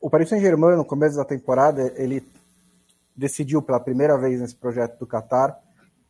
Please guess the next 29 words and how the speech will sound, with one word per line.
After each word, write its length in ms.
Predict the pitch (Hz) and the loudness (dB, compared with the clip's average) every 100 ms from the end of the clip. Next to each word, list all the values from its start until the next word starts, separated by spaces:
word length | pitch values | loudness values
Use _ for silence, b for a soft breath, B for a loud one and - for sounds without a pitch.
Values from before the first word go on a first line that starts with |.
| _ | _
fazer 260 | - 147 139 | 0 2 2
um 100 | 165 | 0
projeto 380 | 165 156 151 147 | 0 2 2 2
esportivo, 640 | - 147 - - 110 107 | -4 -8 -8 -12 -10 -8
né? 200 | 113 120 _ _ | -8 -10 _ _
Ter 80 | 123 | -6
uma, 600 | 135 143 135 127 110 107 | -2 0 0 0 -2 -4
uma 460 | - 123 123 120 123 | -6 -4 -2 -2 -2
ideia 520 | 123 127 131 139 139 | -2 0 2 0 -2
de 140 | 131 | -6
como 240 | - 131 127 | -12 -6 -4
ele 100 | 131 | -4
quer 180 | 127 117 | -6 -6
jogar, 540 | 120 139 170 170 180 _ _ | -2 2 2 2 -2 _ _
de 100 | - | -20
quem 180 | - 127 | -8 -4
vai 120 | 120 | -4
ser 120 | 113 | -6
o 60 | 110 | -10
técnico, 640 | - 160 160 156 151 147 | 0 0 0 -6 -12 -14
das 180 | 131 110 | -8 -8
contratações 640 | - 117 117 117 - 120 | -8 -12 -10 -10 -10 -12
que 100 | - | -8
eles 100 | 117 | -8
vão 120 | 113 110 | -8 -8
fazer, 420 | 110 113 147 160 b b b b - | -10 -4 -6 -6 b b b b -6
mais 260 | 120 127 | -2 -2
baseado 720 | 113 127 113 123 120 113 113 - | 2 0 2 2 2 0 -6 -8
em 720 | 120 120 113 113 107 104 104 | -8 -6 -4 -6 -8 -12 -14